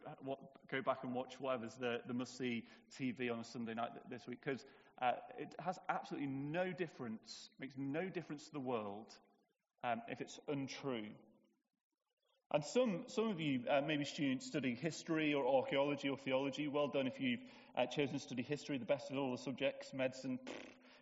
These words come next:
you know, what good is that? Um, so if so, there might be times, uh, when your lectures will present arguments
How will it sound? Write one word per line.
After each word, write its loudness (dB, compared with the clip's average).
you 0
know, 0
what -6
good -2
is -6
that? 0
Um, 8
so 6
if 6
so, 10
there 8
might 6
be 2
times, 4
uh, 6
when 4
your 6
lectures 4
will 2
present 4
arguments 2